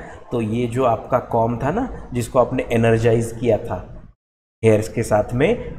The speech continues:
combing करके, राइट, Rubbing करके, तो इसको energize करने के बाद कोई आपका छोटा भाई बहन अगर होगा, तो उसके बाल के साथ में अगर इस comb को मैं attach कर देता हूँ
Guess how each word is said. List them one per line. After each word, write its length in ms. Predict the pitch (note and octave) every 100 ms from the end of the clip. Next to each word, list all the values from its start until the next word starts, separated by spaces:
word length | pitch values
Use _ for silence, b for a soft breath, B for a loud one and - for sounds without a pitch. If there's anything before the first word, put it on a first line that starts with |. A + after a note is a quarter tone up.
| -
combing 440 | A#2+ A2 A2+ A#2
करके, 340 | A2+ G#2 G2 F#2+
राइट, 500 | - - - G3+ -
Rubbing 380 | A2 G#2+ A2 A2
करके, 640 | A2 G2+ G2+ F#2 - - - _
तो 160 | C#3 -
इसको 320 | C#3 C3 D3+ -
energize 520 | A#2+ A#2 A#2 C3 C#3
करने 300 | - C#3 C#3+
के 120 | C#3 D3
बाद 400 | F3+ A3 - - -
कोई 140 | C#3+
आपका 320 | C3 - - B2+
छोटा 380 | A#2 A2 A#2
भाई 280 | G#2+ G#2 A#2
बहन 300 | G#2 G#2 A2+
अगर 200 | G#2+ G#2+
होगा, 340 | G2+ G#2 B2+ -
तो 400 | - - - C3+
उसके 420 | C#3+ A#2 - C#3
बाल 380 | A2 G#2+ G#2+ A2+ -
के 120 | C3
साथ 320 | - G#2+ G#2+
में 180 | A#2+ B2
अगर 280 | A#2 A2+ A#2+
इस 220 | D#3 D3
comb 400 | - C3 A#2 A#2
को 80 | A#2+
मैं 240 | A2+ A#2
attach 380 | A#2+ A#2+ A#2 A2+
कर 160 | - G2
देता 380 | - G2+ A2
हूँ 420 | A2+ G3 C#4 -